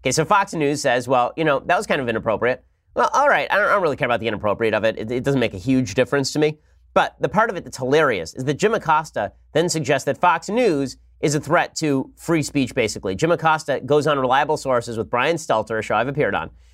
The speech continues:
and Brian has him on for basically the entire hour. I think he had him on for this long segment, which is an empty hour. I mean, Jim Acosta, not a lot going on upstairs with Jim Acosta.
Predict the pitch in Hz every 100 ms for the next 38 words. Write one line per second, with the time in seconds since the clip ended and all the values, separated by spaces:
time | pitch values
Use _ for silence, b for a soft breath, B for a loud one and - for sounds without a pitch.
0 | - 139 139 156 165 175 160 143 131 110
1 | 104 - _ _ 151 139 131 - 127 226
2 | 214 165 143 127 127 113 175 120 - 165
3 | 117 76 110 107 110 180 139 131 127 120
4 | 104 98 139 175 156 - 143 110 113 123
5 | 131 147 220 226 147 123 104 80 87 139
6 | 170 151 143 131 123 165 160 131 131 120
7 | 110 104 - - 92 87 85 95 90 90
8 | 85 -